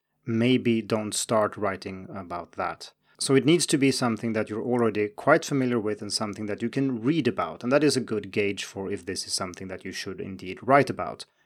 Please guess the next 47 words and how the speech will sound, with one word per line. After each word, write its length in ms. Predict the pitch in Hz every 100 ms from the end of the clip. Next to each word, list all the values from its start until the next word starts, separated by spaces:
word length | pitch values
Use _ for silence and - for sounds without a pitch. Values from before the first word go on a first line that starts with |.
| -
And 300 | 123 123 123 147
I've 220 | 175 139
done 200 | 135 120
a 120 | 123
lot 400 | 123 123 165 -
of 140 | 127 110
writing 580 | 117 131 - 101 113 98
well 260 | 127 135
beyond 540 | 110 110 107 101 104 101
my 440 | 101 98 95 95
current 640 | - - 101 98 95 - -
proficiency 560 | - 107 147 147 135 110
level, 400 | 95 85 113 131 - - -
and 140 | 139
it's 140 | 139
mostly 520 | 139 165 202 - 147 139
a 100 | 127
waste 300 | 120 127 -
of 100 | -
time. 380 | - 101 87 - _ _ -
You 100 | 139
spend 340 | - 143 143
an 100 | 147 139
awful 320 | 170 170 151
lot 100 | 135
of 100 | 120
time 360 | - 117 127 127
trying 340 | - 117 107
to 100 | 104
figure 320 | 101 113 -
out 200 | 101 113
how 160 | - 104
to 80 | 107
say 240 | - 110
complicated 640 | 110 101 101 101 98 92
things, 360 | - 104 143 - - - -
and 200 | 127 127
all 220 | 143 170
this 200 | 147 - -
extra 320 | 139 - 123
time 400 | - - 127 123
doesn't 560 | 98 117 123 131 127
really 360 | 104 113 117 117
help 360 | 117 117 107 110
you 100 | 95
that 200 | 95 90
much. 340 | 92 78 -